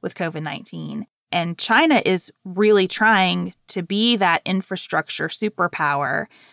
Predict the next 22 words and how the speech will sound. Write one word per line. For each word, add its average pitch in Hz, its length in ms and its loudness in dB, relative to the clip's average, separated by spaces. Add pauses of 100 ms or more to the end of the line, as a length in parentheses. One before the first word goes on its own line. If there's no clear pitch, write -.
(160)
But - 160 0
India 220 500 4
recently 170 480 -6
completed 151 600 -8
a 151 140 -4
road 113 500 -2
that 180 220 -6
goes 156 400 -2
through 175 240 -8
this 156 180 -6
area 143 440 -6
as - 180 -10
well, 156 220 0
an 160 100 -8
all, 170 400 -2 (260)
all-weather 175 460 4
path 156 640 0 (120)
to 180 100 -8
help 180 300 -2
its - 180 -6
troops - 360 -6
here. - 360 -8